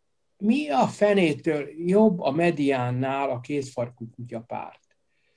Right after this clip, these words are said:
mint az átlag. Például a Tóka Gábort nem tudom, ismeritek-e, vagy követitek-e,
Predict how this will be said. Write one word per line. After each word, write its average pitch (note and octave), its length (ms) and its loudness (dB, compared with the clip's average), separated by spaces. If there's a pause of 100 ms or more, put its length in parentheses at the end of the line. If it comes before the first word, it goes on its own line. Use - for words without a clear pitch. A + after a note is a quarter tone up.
(400)
mint E3 260 2
az D#3+ 200 6
átlag. B2+ 680 0 (120)
Például F#3 300 4
a E3+ 40 -4
Tóka A3 380 4
Gábort E3 460 2
nem E3 200 0
tudom, C3+ 640 -4 (180)
ismeritek-e, D#3 840 -2
vagy C3+ 160 -8
követitek-e, C#3+ 960 -2